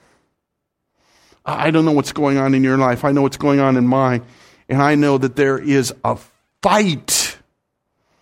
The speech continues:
a spiritual battle every day to never lose track of that first love for God. So I think it's appropriate that we end today with communion.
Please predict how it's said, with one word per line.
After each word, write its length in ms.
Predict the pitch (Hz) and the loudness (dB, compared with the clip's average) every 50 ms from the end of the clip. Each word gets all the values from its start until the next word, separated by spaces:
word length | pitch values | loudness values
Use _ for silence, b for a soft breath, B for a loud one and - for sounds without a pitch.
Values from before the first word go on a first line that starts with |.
| _ _ _ _ _ _ _ _ _ | _ _ _ _ _ _ _ _ _
a 80 | - 127 | -8 -6
spiritual 600 | 120 - - - - 175 180 180 170 - 185 160 | -4 -4 -4 -4 -2 0 0 0 0 -2 -4 -4
battle 560 | 135 120 - - - 170 175 180 175 156 156 | -4 -4 -4 -4 -2 -2 0 0 0 0 2
every 300 | 156 165 147 147 147 147 | 0 0 0 0 -2 -2
day 580 | 135 135 135 131 127 123 120 113 104 101 98 - _ _ _ _ _ _ _ _ _ _ _ _ _ _ _ _ _ _ _ _ _ | 0 0 0 2 2 2 0 -2 -4 -6 -10 -16 _ _ _ _ _ _ _ _ _ _ _ _ _ _ _ _ _ _ _ _ _
to 140 | - - 135 | -4 0 0
never 280 | 135 135 135 139 135 | 2 2 2 0 0
lose 300 | 131 127 135 127 120 - | 0 0 0 0 -2 -4
track 480 | - - - - 165 151 135 120 - - | -8 -10 -6 -4 -4 -2 -2 -4 -6 -6
of 120 | 127 107 | -6 -6
that 240 | 113 123 113 113 - | -2 -2 -4 -4 -4
first 340 | - - 135 127 120 - - | -8 -4 -4 -4 -4 -4 -4
love 240 | 127 117 107 101 - | -4 -4 -4 -4 -8
for 120 | - 104 | -10 -12
God. 400 | 98 101 101 98 92 76 - - - _ _ _ _ _ _ _ _ _ _ _ _ _ _ _ _ _ _ _ _ _ _ _ _ _ _ _ _ _ _ _ _ _ _ _ _ _ _ _ _ _ _ b b b b b b b b b b b b | -10 -10 -10 -10 -10 -14 -16 -18 -20 _ _ _ _ _ _ _ _ _ _ _ _ _ _ _ _ _ _ _ _ _ _ _ _ _ _ _ _ _ _ _ _ _ _ _ _ _ _ _ _ _ _ b b b b b b b b b b b b
So 140 | _ - 143 | _ -2 2
I 140 | 139 156 180 | 2 2 2
think 180 | 175 - 160 156 | 0 0 -2 -2
it's 120 | 143 - | -2 -2
appropriate 480 | 135 117 - 160 147 139 139 139 123 120 | -6 -4 0 0 0 0 0 -4 -4 -4
that 100 | 135 135 | -4 -4
we 180 | 131 131 - | -4 -4 -2
end 260 | - 147 156 151 143 | -2 -2 0 0 -2
today 260 | - 139 120 117 113 110 | -2 -4 -4 -4 -4 -4
with 200 | 110 110 113 - | -6 -8 -10 -8
communion. 600 | - 123 120 123 127 117 107 101 101 120 127 - | -4 -2 -2 0 0 0 -2 -4 -6 -8 -12 -16